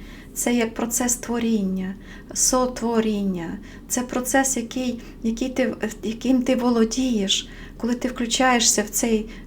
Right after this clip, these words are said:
чудесний, неймовірно глибокий процес уявлювати себе, світ, і відчуваєш, що ти володієш знаннями, тими природніми знаннями. Відкривається, активується в тебе цей ген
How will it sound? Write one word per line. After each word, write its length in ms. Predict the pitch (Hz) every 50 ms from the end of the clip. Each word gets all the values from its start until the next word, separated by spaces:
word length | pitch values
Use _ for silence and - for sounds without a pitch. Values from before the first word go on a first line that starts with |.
| - - 190
чудесний, 800 | - - - 220 220 220 240 247 247 240 233 - - 196 190 190
неймовірно 680 | 196 208 208 214 220 226 226 240 269 277 277 269 262
глибокий 640 | 254 247 247 254 247 240 208 226 226 220 220 - 180
процес 600 | 180 - - 220 220 - - 247 233 214 - - - - - - - - - - - - -
уявлювати 1040 | - 220 214 214 208 208 214 214 220 202 208 220 185 190 190 190 190 185 - - - 190
себе, 800 | - - - 254 240 226 - 190 202 208 214 220 214 214 214 214
світ, 840 | - - - - - 202 214 208 214 226 233 240 233 233 226 226 - - - - - - - - - - - - - -
і 100 | - 226
відчуваєш, 920 | 226 - - 202 226 226 - - - 247 226 226 247 254 262 254 233 220 208
що 220 | - - - 214
ти 220 | - - - 240 226
володієш 680 | 220 220 220 220 226 214 202 226 226 226 220 214 -
знаннями, 680 | 208 202 214 214 208 214 220 220 214 202 190 185 190 - - - - - - -
тими 280 | - 247 247 233 226
природніми 880 | 226 226 - 220 226 233 233 247 254 262 277 269 - 233 226 220 214 208
знаннями. 580 | 202 - 214 208 202 202 202 190 190 190 185 190 - - - - - - - - -
Відкривається, 680 | - - - 196 214 226 240 247 240 220 220 - - 214
активується 720 | 208 - - - 220 220 233 247 247 226 208 208 - - 226
в 60 | -
тебе 280 | - 208 202 214 196
цей 240 | 196 - - 208 196
ген 460 | 196 190 175 220 226 240 220 196 196